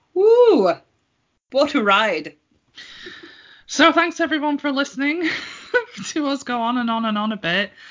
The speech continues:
Speaker 2: Um, yeah, and next time you listen, it'll be like nothing you've heard us do before, and we hope
Speaker 1: Mm-hmm.
Speaker 2: you like it, and we're really looking forward to it.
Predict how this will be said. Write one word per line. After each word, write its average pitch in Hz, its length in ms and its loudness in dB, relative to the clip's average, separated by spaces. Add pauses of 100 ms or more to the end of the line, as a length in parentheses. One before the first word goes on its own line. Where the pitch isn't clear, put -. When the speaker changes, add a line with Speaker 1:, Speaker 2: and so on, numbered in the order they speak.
(220)
Speaker 2:
Um, 190 760 -2
yeah, 208 360 -2 (120)
and 226 140 0
next 226 220 -2
time 240 260 0
you 233 220 0
listen, 208 720 -2
it'll 202 220 -2
be 202 500 0
like 202 340 0
nothing 220 320 -4
you've 214 320 -6 (180)
heard 233 280 -4
us 233 160 -6
do 233 180 -4
before, 294 520 2 (440)
and 262 80 4
we 277 80 6
hope 277 140 2
Speaker 1:
Mm-hmm. 285 60 -2
Speaker 2:
you 285 60 0
like 294 300 0
it, 320 320 2
and 277 720 2 (480)
we're 233 240 4
really 220 220 2
looking 214 260 -2
forward 202 340 -2
to 214 140 -8
it. 202 240 -4